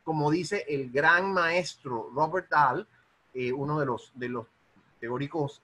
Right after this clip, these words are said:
más destacados sobre, sobre la democracia, eso ocurrió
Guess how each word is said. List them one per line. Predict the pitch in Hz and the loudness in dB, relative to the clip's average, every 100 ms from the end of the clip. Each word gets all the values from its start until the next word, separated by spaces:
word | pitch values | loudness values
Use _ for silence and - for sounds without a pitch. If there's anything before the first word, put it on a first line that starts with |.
| _ _ _ - | _ _ _ -12
más | 127 131 139 151 - - _ _ | -4 0 0 0 -6 -20 _ _
destacados | 131 - 135 - 156 156 135 | -14 -6 -6 4 6 8 4
sobre, | - 127 113 - | -2 -10 -10 -10
sobre | 156 175 | -4 -2
la | |
democracia, | 180 180 147 131 - | 0 0 -2 -2 -4
eso | 214 254 | -4 -2
ocurrió | 294 - 214 202 196 156 170 | -4 -4 -6 -4 0 0 0